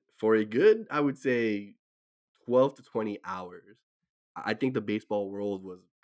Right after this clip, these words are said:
pretty solidly feeling like he was gonna be a Toronto Blue Jay. There was,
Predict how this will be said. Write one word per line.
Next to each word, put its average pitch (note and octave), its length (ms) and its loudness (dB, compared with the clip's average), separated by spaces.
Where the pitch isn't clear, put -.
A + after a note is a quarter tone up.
pretty A#2 400 -2
solidly G2+ 560 -10
feeling F#2+ 400 -10
like F#2 220 -16
he G2+ 80 -14
was F#2+ 160 -10
gonna F#2+ 160 -16
be F#2+ 120 -12
a F#2 40 -14
Toronto F2+ 420 -18
Blue F2 160 -20
Jay. F2+ 100 -20
There G#2+ 140 4
was, G2 460 2